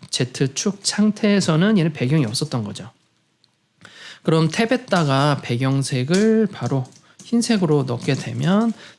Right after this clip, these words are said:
Z축이 되더라도 이렇게 붙는 형태로 만들어줄 수 있는 거죠. 이 상태에서 클릭을 해서 넘어가게 되면 바로 이렇게 내용으로 바로바로 이동할 수 있는 거예요. 근데 우리가 하는 거는 여기까지 쿱한 것 같죠? 하지만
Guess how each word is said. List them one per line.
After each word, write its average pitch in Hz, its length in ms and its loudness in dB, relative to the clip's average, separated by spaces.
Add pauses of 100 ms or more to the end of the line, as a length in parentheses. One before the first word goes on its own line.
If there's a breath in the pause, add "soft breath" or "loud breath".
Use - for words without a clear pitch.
Z축이 131 600 -4
되더라도 123 580 -4
이렇게 156 640 -6 (380 loud breath)
붙는 139 260 0
형태로 127 340 -2
만들어줄 117 400 -6
수 - 120 -6
있는 110 180 -10
거죠. 107 240 -14
이 131 60 -8
상태에서 214 760 2
클릭을 233 340 -2
해서 170 160 0
넘어가게 131 380 -2
되면 117 180 -10
바로 - 260 -16
이렇게 165 460 -4 (360 loud breath)
내용으로 127 560 0 (280)
바로바로 202 500 0
이동할 135 280 0
수 - 120 -4
있는 123 260 -2
거예요. 117 220 -12 (600 loud breath)
근데 175 80 2
우리가 185 240 4
하는 226 340 4
거는 170 560 4
여기까지 190 380 2
쿱한 240 340 -4
것 214 80 0
같죠? 151 420 -2 (380 loud breath)
하지만 190 500 0